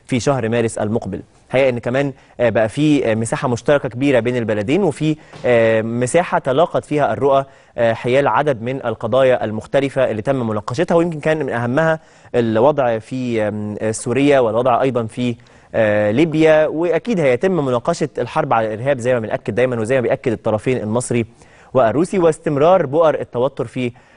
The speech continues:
الشرق الأوسط وخطر تحول هذه البؤر إلى مصدر للإرهاب العابر للحدود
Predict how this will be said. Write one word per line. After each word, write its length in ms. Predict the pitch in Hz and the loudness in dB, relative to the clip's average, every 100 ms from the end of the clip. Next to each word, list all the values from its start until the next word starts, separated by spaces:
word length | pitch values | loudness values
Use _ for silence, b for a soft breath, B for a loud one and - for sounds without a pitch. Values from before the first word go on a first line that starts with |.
| b | b
الشرق 420 | 113 - 139 - | -6 0 -2 0
الأوسط 540 | 104 120 170 185 175 151 | 0 2 2 0 -2 -2
وخطر 520 | 127 131 147 185 175 | 0 0 0 0 0
تحول 460 | - - 185 185 147 | 0 -2 0 2 0
هذه 380 | 120 156 165 120 | 0 0 0 0
البؤر 400 | 123 202 196 185 b b b | 2 4 2 0 b b b
إلى 160 | 170 160 | 2 4
مصدر 300 | 185 214 156 | 2 0 -2
للإرهاب 480 | 127 120 117 147 151 | 0 0 0 0 0
العابر 300 | 117 160 151 | 2 2 2
للحدود 640 | 120 113 127 143 107 87 | 0 -4 -4 -2 -4 -8